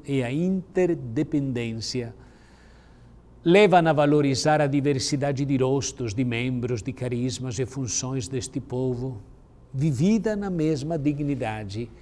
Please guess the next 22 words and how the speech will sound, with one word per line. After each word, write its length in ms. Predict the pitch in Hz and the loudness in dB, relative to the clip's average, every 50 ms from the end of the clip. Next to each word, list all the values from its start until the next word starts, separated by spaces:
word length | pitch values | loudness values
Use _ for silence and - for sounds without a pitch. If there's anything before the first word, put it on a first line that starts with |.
| - - - - - - | -20 -20 -20 -20 -8 0
em 220 | 156 151 156 151 | 0 2 2 0
peregrinação 1080 | 123 - 185 196 190 190 160 156 160 180 175 165 147 127 - - 160 165 180 185 190 180 | 0 4 4 6 6 6 6 6 6 6 4 4 2 0 0 0 2 2 2 2 0 2
ao 220 | 175 165 156 139 131 | 2 2 2 2 2
reino 340 | 127 131 156 175 175 165 151 | 2 4 2 2 2 2 0
definitivo, 960 | 135 143 139 143 - 139 131 123 110 - - 160 185 196 175 170 160 143 - - - - - - - - | 0 -2 -2 -2 -2 -2 -2 -2 -4 -4 -2 -2 0 0 0 0 0 -2 -4 -10 -18 -20 -20 -20 -6 -2
no 120 | 160 165 | 0 0
qual 280 | 147 - 175 170 175 180 | 2 6 6 6 8 8
nenhuma 500 | 170 170 175 170 170 185 208 208 185 156 | 6 4 4 4 4 4 4 4 4 4
diferença 760 | 131 143 135 - - 135 127 127 139 151 151 139 - 147 135 | 4 2 0 0 -2 -2 -2 0 0 0 0 -2 -2 -4 -4
será 300 | - - 147 127 123 120 | -2 0 0 0 0 -2
fonte 720 | - - - 139 151 165 165 151 - - 135 120 110 - - - - - - - - | -6 -6 -6 -4 -2 -2 -2 -4 -4 -4 -4 -4 -4 -4 -8 -18 -20 -20 -20 -20 -12
de 300 | 139 127 123 156 156 147 | -10 -2 0 2 2 2
desqualificação 1600 | 131 117 143 175 175 165 - - - - 160 147 139 131 - - - 131 131 - 113 101 - - - 143 135 143 151 143 123 95 80 - - - - - - - - | 2 4 6 6 6 6 2 -4 -2 0 2 2 2 0 -2 -2 -4 -4 -4 -4 -6 -4 -4 -2 -2 -2 -2 -2 -2 -2 -4 -6 -10 -14 -20 -20 -20 -20 -20 -6 0
e 160 | 214 208 214 | 2 4 4
nenhuma 720 | 190 190 185 196 196 185 202 240 269 285 294 262 220 165 | 4 4 4 4 4 4 4 4 4 2 4 4 4 4
unidade 680 | 147 139 135 135 135 123 107 139 143 151 160 160 143 139 | 4 4 2 2 0 0 0 0 2 2 2 2 2 0
passará 680 | 104 - - - - 147 120 - - 147 139 135 151 160 | -2 -2 -6 -2 -2 0 0 0 0 0 2 4 4 2
por 320 | 156 - - 143 139 131 123 | 2 0 -2 -2 -2 0 0
cima 400 | - - - 180 190 180 180 156 | -2 -2 -2 -2 -2 0 0 0
das 240 | 139 151 143 104 123 | 0 0 0 0 0
riquezas 640 | 143 147 135 143 - 190 208 208 160 151 147 131 131 | 0 0 -2 -2 -2 -2 0 0 0 0 0 0 0
individuais 1040 | 139 135 131 123 117 127 127 110 120 117 120 123 127 131 135 139 120 - - - | -2 -2 -2 -4 -2 -4 -4 -4 -4 -6 -4 -4 -4 -4 -4 -4 -4 -4 -6 -8